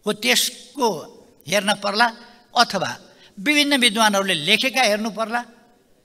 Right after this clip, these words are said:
त्यो त आफ्नो ठाउँमा छ, तर यथार्थ यो जमिन हाम्रो हो। यो जमिनलाई विवादास्पद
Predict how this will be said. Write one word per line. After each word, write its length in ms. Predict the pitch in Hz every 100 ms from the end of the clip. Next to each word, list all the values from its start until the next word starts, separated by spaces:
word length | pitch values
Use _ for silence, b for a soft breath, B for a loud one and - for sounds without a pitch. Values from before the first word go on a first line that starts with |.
| _ _ _ -
त्यो 100 | 311
त 80 | 277 233 -
आफ्नो 240 | 202 190 220
ठाउँमा 280 | 208 196
छ, 120 | 165 - - _ _ _ _ -
तर 180 | 175 151 -
यथार्थ 440 | 185 - 196 220 160 185 b b b -
यो 120 | 165
जमिन 320 | 135 131 135
हाम्रो 300 | 101 - -
हो। 100 | - _ _ _ _ b b b b b
यो 160 | 160 254
जमिनलाई 680 | 269 214 214 269 254 170 156 - - - - _ _ _ _ _ _ _ _ _ _ _ _ _ _ _ _ _ _ 156
विवादास्पद 640 | 165 175 165 170 -